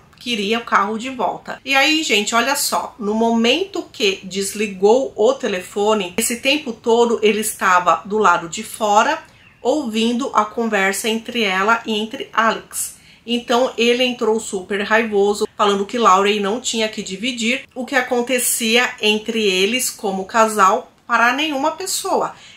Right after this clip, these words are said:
E aí ela começou a debater, então, "Você tá falando o quê? Seu nome não é nem Sean, seu nome é Melvin", e falou tudo o que tinha descoberto.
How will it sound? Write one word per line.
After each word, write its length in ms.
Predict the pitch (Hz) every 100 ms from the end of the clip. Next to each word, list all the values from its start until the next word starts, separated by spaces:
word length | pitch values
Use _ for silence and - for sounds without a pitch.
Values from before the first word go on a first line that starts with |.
| -
E 100 | 302
aí 60 |
ela 140 | 269 269
começou 400 | 285 285 285 277
a 40 |
debater, 440 | 254 262 262 285
então, 340 | 302 311 285 226
"Você 200 | 226 269
tá 140 | 262
falando 360 | 262 269 254 294
o 40 |
quê? 180 | 311 202
Seu 180 | 196 220
nome 280 | 214 214 226
não 100 | 220
é 100 | 208
nem 180 | 233
Sean, 440 | 320 - 208 214 220
seu 160 | 214
nome 260 | 190 185 208
é 80 | 262
Melvin", 640 | 240 202 214 202 196 220 - - -
e 80 |
falou 280 | 294 294 285
tudo 260 | 277 262 254
o 20 |
que 120 | 269
tinha 280 | 247 262 240
descoberto. 640 | 233 - 311 233 - -